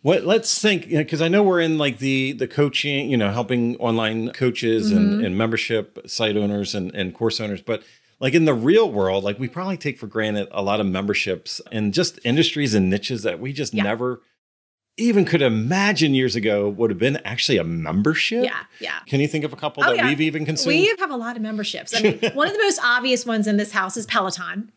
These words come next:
Speaker 2: That is the membership that, you know, I go to over and over again. It's a recurring membership with the bike and also all the classes that they offer. And again, talking about that experience, what's great about Peloton is that they have ways that you can have, you know,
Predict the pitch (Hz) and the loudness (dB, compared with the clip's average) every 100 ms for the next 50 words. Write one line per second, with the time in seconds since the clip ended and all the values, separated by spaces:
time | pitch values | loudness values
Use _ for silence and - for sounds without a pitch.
0 | - 226 208 226 247 240 233 226 220 220 | -6 -2 0 0 0 0 -2 -2 0 2
1 | 233 214 220 202 202 208 202 202 196 202 | 2 0 0 0 2 0 2 0 0 -2
2 | 214 208 226 226 208 202 196 196 185 190 | -2 -2 -2 -4 -2 0 0 -2 -2 -2
3 | 190 214 226 226 208 208 226 233 220 214 | -2 -4 -6 -6 -6 -2 0 0 -2 -4
4 | 233 233 214 208 214 226 220 285 247 220 | -4 -6 -6 -10 -4 0 0 0 -4 -6
5 | 220 247 208 220 247 240 - - - 233 | -4 -6 -6 -8 -8 -10 -6 -6 -6 -8
6 | 214 208 185 190 190 185 - - - 233 | -8 -8 -8 -12 -14 -18 -20 -14 -4 -2
7 | 233 302 262 233 - - 233 240 220 214 | 0 0 0 -4 -12 -4 -2 -2 -4 -2
8 | 208 208 - 247 311 349 214 208 226 - | -2 -6 -6 -2 -2 -2 -2 -4 -8 -10
9 | 196 202 - 220 208 196 202 202 208 208 | -8 -6 -2 -2 0 -2 -2 -4 -4 -4
10 | 196 196 202 202 196 202 208 208 208 202 | -4 -4 -2 -2 -2 0 2 2 2 0
11 | 180 202 202 196 175 _ _ - 196 190 | -6 -8 -12 -12 -16 _ _ -4 -2 -2
12 | 214 185 180 185 | -6 -6 -6 -8